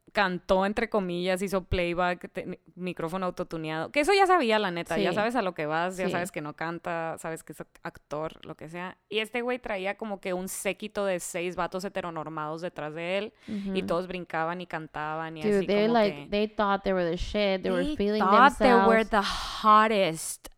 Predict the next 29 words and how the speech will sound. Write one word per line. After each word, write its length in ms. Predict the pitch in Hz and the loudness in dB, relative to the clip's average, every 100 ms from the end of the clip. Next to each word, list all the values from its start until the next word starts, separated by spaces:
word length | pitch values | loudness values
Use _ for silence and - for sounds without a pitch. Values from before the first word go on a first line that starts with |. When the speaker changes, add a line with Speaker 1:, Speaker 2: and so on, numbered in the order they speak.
| 202 | 2
Speaker 1:
The 140 | 240 | 2
hottest 560 | 240 254 247 254 254 240 | 4 4 4 4 2 0
Speaker 2:
Y 60 | 254 | 2
la, 140 | 269 | 2
es, 240 | - 247 240 | 4 4 2
Speaker 1:
people. 360 | 208 185 143 214 | -4 -6 -4 0
Speaker 2:
it 160 | 277 - | 2 2
always 280 | 254 302 311 | 4 4 2
reminds 360 | 294 226 202 | 2 0 0
me 140 | 208 202 | 0 0
of 100 | 190 | 0
the 160 | 180 | 0
audacity, 560 | 180 175 151 175 - - | 0 2 0 0 -4 -4
like, 220 | 202 190 - | 0 -2 -2
the 220 | 208 185 - _ _ | -2 -2 -2 _ _
aud-, 160 | 208 - _ - | -8 -8 _ -4
aud-, 240 | 208 202 175 _ | 0 0 0 _
Speaker 1:
Audacity. 480 | 196 175 175 92 - | -6 -6 -8 -12 -6
Speaker 2:
audaci-, 760 | 190 190 - 185 180 180 - - _ | -4 -4 -6 -10 -8 -10 -10 -18 _
audacity 880 | 190 196 - - 202 185 - - - | -10 -8 -10 -16 -14 -12 -12 -14 -12
<laughs> 640 | 190 - _ _ _ _ | -12 -14 _ _ _ _
of 200 | - - - | -2 0 -2
men. 340 | - 98 208 _ _ _ | -8 -12 -16 _ _ _
Speaker 1:
Y 100 | 220 | -10
tú 140 | 180 190 | -6 -4
eres 120 | 190 | -2
la 120 | 190 | -2
gringa, 400 | 165 156 170 170 | -4 -8 -12 -14
¿eh? 100 | 180 | -14